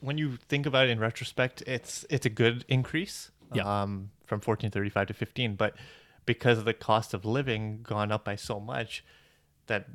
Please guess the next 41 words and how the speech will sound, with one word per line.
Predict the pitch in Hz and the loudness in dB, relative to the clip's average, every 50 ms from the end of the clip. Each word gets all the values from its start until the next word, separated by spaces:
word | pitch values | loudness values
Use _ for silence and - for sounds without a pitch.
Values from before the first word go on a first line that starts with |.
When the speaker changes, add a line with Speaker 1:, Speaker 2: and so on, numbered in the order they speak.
| - 120 | -12 -6
Speaker 1:
minimum | 113 117 113 110 107 101 | -4 -2 0 0 0 -2
wage, | 101 104 113 123 127 120 - - - - - - - | 0 0 2 2 2 0 -2 -6 -10 -12 -14 -12 -10
like, | 107 98 95 - | -10 -10 -10 -12
for, | _ - 104 98 101 - - - | _ -10 -8 -8 -8 -8 -8 -8
even | 131 113 113 110 104 | -6 -6 -6 -6 -8
for | 104 - 107 101 | -8 -8 -10 -10
people | - - 117 - - 107 | -8 -10 -10 -8 -8 -10
coming, | - - - 98 101 98 98 98 101 101 104 | -10 -10 -8 -6 -6 -6 -6 -6 -8 -10 -10
like, | 110 107 101 - | -12 -12 -8 -6
immigrating | 127 113 110 101 117 107 104 101 101 | -4 -4 -4 -2 -2 -2 -2 -2 -4
to | 113 | -8
Canada | - - - 95 98 113 113 104 | -10 -10 -10 -8 -6 -6 -6 -6
or | 98 92 92 95 101 - _ | -6 -6 -6 -6 -8 -8 _
anything | 120 104 101 101 98 - 104 98 | -10 -10 -8 -12 -12 -12 -12 -12
like | 95 98 101 | -10 -10 -8
that, | - 123 127 120 | -2 -2 -2 0
and | 107 101 | -2 -2
they | 107 104 | -4 -4
don't | 107 107 110 107 | -4 -4 -6 -8
have | 104 101 101 95 98 101 95 - - - - - - - - - - - - - - - | -8 -6 -4 -2 -2 -4 -4 -6 -10 -12 -10 -10 -10 -14 -16 -16 -18 -20 -20 -20 -12 -6
the | - 107 | -6 -2
right | - 101 101 101 - | 2 2 2 2 2
skills, | - - - - 107 110 131 160 156 - | -4 -6 0 2 2 2 2 0 -2 -2
they | - 117 110 | -4 -2 -2
have | 113 117 | -2 -2
to | - 131 | -2 -4
start | - - - 113 113 | -6 -4 -4 -2 -2
with | 117 110 - | -4 -4 -4
minimum | 107 104 101 101 98 98 98 | -4 -4 -2 -2 -4 -4 -4
wage. | 104 120 147 143 117 - - - - | -6 -6 -6 -8 -8 -10 -12 -14 -10
And | 107 101 95 92 90 92 95 104 - | -8 -6 -6 -6 -6 -8 -10 -12 -14
how | - - 110 110 113 | -6 -2 -2 0 0
are | 120 | -2
they | 123 117 117 | -2 -4 -4
able | 113 113 113 117 104 107 107 104 110 113 | -4 -2 -4 -4 -2 0 0 0 -2 -2
be, | 123 117 117 117 - - 123 | -4 -4 -4 -6 -4 -6 -8
how | 127 117 120 120 | -6 -2 -2 0
are | 123 131 | 0 -2
they | 123 - 120 | -2 -4 -4
able | 117 117 117 113 110 110 110 | -2 -2 -2 -2 0 -2 -4
to, | - - - 113 107 104 101 98 98 | -4 -8 -8 -4 -4 -2 -2 -4 -6